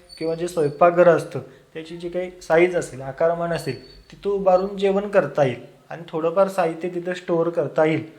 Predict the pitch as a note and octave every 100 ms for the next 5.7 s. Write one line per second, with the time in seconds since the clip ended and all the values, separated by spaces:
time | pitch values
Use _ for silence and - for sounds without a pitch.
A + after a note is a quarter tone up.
0 | _ D#3 - F#3+ F#3+ D#3 D#3 D#3 D3+ C#3
1 | C3 C3 A#2 - F3 - - - G#3+ D#3+
2 | B2+ A#2+ - - _ _ - D#3 E3 E3+
3 | E3+ E3+ F3+ E3+ D#3 D#3+ D#3+ D#3+ D#3+ D#3
4 | - _ C#3+ D3+ D#3 D3+ - F3 - E3
5 | F3 F3 - D3+ C#3+ -